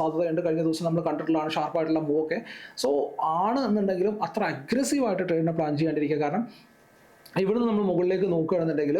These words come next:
of course ഫസ്റ്റ് തിങ് ആയിട്ട് നമുക്ക് കാണാൻ പറ്റുന്നത് ഇതായിട്ട് മാർക്കറ്റിൽ എന്തായിരുന്നു previously ഉള്ള മാർക്കറ്റിൻ്റെ കൺസോളിഡേഷൻ റേഞ്ചാണ് ഈ ഒരു റേഞ്ച് എന്ന് പറഞ്ഞാൽ. ആ ഒരു റേഞ്ചിലേക്ക് തന്നെ മാർക്കറ്റ് തിരിച്ചു പോകുകയാണെന്നുണ്ടെങ്കിൽ of course നമ്മൾ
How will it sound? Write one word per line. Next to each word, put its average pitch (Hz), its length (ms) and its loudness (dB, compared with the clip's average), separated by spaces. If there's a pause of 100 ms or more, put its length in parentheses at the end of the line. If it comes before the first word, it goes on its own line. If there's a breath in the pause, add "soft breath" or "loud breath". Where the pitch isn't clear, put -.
of 175 140 0
course 233 180 0
ഫസ്റ്റ് 202 240 -2
തിങ് 202 140 0
ആയിട്ട് 185 160 0
നമുക്ക് 170 240 -2
കാണാൻ 156 180 0
പറ്റുന്നത് 151 300 0 (240)
ഇതായിട്ട് 190 400 0 (120)
മാർക്കറ്റിൽ 160 420 0
എന്തായിരുന്നു 147 420 0
previously 214 460 0 (100)
ഉള്ള 165 200 0
മാർക്കറ്റിൻ്റെ 156 480 -2
കൺസോളിഡേഷൻ 190 640 0
റേഞ്ചാണ് 160 460 0 (100)
ഈ 175 100 2
ഒരു 160 120 0
റേഞ്ച് 151 220 0
എന്ന് 151 140 0
പറഞ്ഞാൽ. 151 200 0 (520 loud breath)
ആ 208 120 2
ഒരു 220 140 0
റേഞ്ചിലേക്ക് 208 440 2
തന്നെ 214 180 0
മാർക്കറ്റ് 190 340 0
തിരിച്ചു 180 220 0
പോകുകയാണെന്നുണ്ടെങ്കിൽ 160 760 0
of 233 120 -6
course 254 200 2
നമ്മൾ 196 140 2